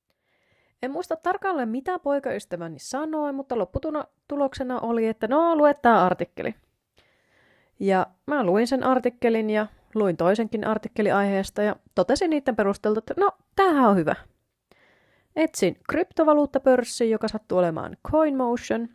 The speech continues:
suomalainen kryptovaluuttapörssi, ja rekisteröidyin sinne samalla istumalla. Ja ostin sitten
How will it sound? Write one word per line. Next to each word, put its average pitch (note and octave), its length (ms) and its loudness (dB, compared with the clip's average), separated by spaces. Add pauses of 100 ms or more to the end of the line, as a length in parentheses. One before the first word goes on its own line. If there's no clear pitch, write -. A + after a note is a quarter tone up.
(100)
suomalainen G#3+ 600 0
kryptovaluuttapörssi, F#3 1300 -4 (800)
ja A#3+ 140 0
rekisteröidyin E3+ 840 -2
sinne E3+ 340 -6
samalla G#3+ 420 -2
istumalla. F#3 600 -6 (1000)
Ja - 160 -4 (180)
ostin B3 320 -2
sitten - 300 -8